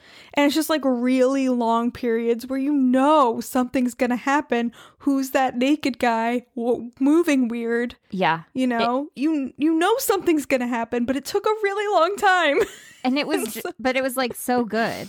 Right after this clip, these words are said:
Speaker 2: The timing, it was like, "Oh,
Speaker 1: Yes.
Speaker 2: now it's gonna happen." Nope.
Speaker 1: Yeah.
Speaker 2: And it
Speaker 1: Yeah.
Speaker 2: happened so subtly. And I remember being like, Oh, this is giving Blair Witch, and, but, like, scarier, 'cause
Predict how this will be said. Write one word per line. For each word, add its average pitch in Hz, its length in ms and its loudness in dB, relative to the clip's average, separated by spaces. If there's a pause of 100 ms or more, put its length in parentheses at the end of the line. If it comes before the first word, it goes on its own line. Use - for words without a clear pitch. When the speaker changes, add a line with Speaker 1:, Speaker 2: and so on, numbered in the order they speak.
Speaker 2:
The 226 100 -4
timing, 208 460 -6
it 208 60 -4
was 190 160 -8
like, 240 160 2 (100)
"Oh, 190 120 0
Speaker 1:
Yes. 185 100 -4
Speaker 2:
now 254 220 0
it's 226 120 -6
gonna 185 160 -6
happen." 156 500 -10
Nope. 160 360 -10
Speaker 1:
Yeah. 151 300 0 (260)
Speaker 2:
And 277 120 -2
it 285 120 -2
Speaker 1:
Yeah. 247 60 -10
Speaker 2:
happened 339 380 2
so 277 220 -2
subtly. 208 840 -8
And 202 140 -2
I 208 300 -2
remember 208 400 -2
being 202 200 -2
like, 190 200 -4
Oh, 160 100 -2
this 151 180 -4
is 185 120 -8
giving - 220 -8
Blair 165 260 -14
Witch, 185 340 -10
and, 160 140 -2
but, - 160 -10
like, 117 220 -8
scarier, 175 800 -4 (320)
'cause 165 480 -2